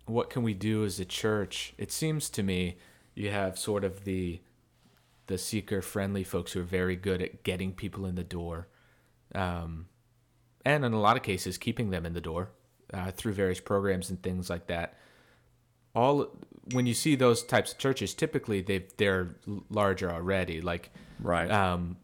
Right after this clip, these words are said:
Speaker 1: we wouldn't be capable of doing some of the things that, uh, you know, some of the other churches in the area who are larger are capable of doing. Simply, we don't have the resources. If we don't have the resources to do some of the, <laughs> what I would call elite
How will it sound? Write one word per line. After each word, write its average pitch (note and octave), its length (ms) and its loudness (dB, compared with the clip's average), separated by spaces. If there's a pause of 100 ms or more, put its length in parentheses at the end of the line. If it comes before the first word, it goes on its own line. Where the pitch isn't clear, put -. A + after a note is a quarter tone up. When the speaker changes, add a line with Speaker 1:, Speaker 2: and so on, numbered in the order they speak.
Speaker 1:
we A#2 320 4
wouldn't G#2 320 0
be G2 100 -2
capable F2+ 800 -2
of F2 380 -4
doing F#2+ 340 -2
some F2+ 300 -2
of F2+ 160 -8
the F#2 80 -6
things F2 520 -4
that, E2+ 360 -6
uh, E2 240 -6 (260)
you - 120 -10
know, - 160 -18 (220)
some F2+ 200 -6
of E2+ 60 -6
the E2+ 100 -4
other D#2+ 160 -8
churches E2+ 440 -10
in E2+ 100 -8
the E2 140 -2
area E2 380 -4
who F2+ 160 -6
are D#2+ 140 -6
larger G2 480 4 (320)
are A2+ 80 2
capable G#2 480 0
of F2 100 -10
doing. G2+ 300 2
Simply, G2 320 -6
we F2+ 100 -4
don't F2+ 200 -4
have F2+ 140 -4
the E2+ 80 -10
resources. E2+ 680 -4 (800)
If A#2 120 2
we B2 80 6
don't D3+ 160 8
have D#3+ 140 4
the C#3 80 4
resources A#2+ 640 2
to A2 120 -2
do G#2 260 2
some G2 260 0
of F2 160 -4
the, F#2 360 0 (160)
<laughs> G2 180 -4
what F#2+ 140 0
I F#2+ 60 6
would G#2+ 160 -2
call - 240 2
elite A2 520 0